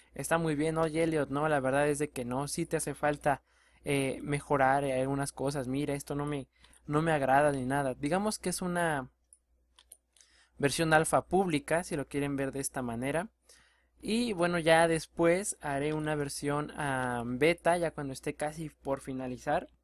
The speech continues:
Una versión beta que ya será más bien privada para unos cuantos y ya después lanzaré, digamos, la versión final de este texture pack. Como ven, aquí ya quedó mi creeper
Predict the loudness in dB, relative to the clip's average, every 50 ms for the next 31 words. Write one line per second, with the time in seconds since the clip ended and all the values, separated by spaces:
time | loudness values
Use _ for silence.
0 | _ _ -20 -20 -20 _ _ _ _ _ _ _ -2 0 2 2 2 0 -4 -2
1 | -2 -2 -2 0 0 0 0 2 0 -2 -2 -2 -2 -2 -2 -2 -4 -2 -2 -2
2 | -2 0 -2 -4 -4 -4 -4 -4 -4 -4 -4 -4 0 2 4 4 2 2 -2 -6
3 | -10 _ _ _ _ _ _ -2 0 0 0 0 -2 -4 -6 -8 -4 -2 -2 -2
4 | -2 -2 -4 -6 -4 -6 -6 -6 -6 -6 -8 -6 -6 -4 -4 -4 -4 -2 -2 0
5 | 0 0 0 0 -2 -4 -4 -6 -6 -2 -2 0 0 0 -2 -4 -6 -8 -6 -6
6 | -4 -4 -2 -4 -4 -8 _ _ -20 _ _ _ _ _ _ 0 2 2 4 4
7 | 2 -2 -2 -4 -4 -2 -4 -4 -4 -4 -6 -6 -4 -4 -6 -6 -6 _ -2 0
8 | 2 2 4 4 4 2 2 0 -2 -2 -2 -2 0 2 2 2 2 2 0 -2
9 | -2 -4 -2 -4 -2 2 2 2 2 0